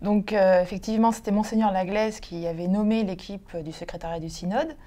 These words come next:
Donc nous sommes huit personnes, trois personnes au secrétariat général et cinq, euh, qui sont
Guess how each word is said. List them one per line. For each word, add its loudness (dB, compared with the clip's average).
Donc -8
nous 0
sommes -2
huit 4
personnes, 0
trois 2
personnes -2
au -4
secrétariat -4
général 0
et 0
cinq, 2
euh, 0
qui -4
sont 2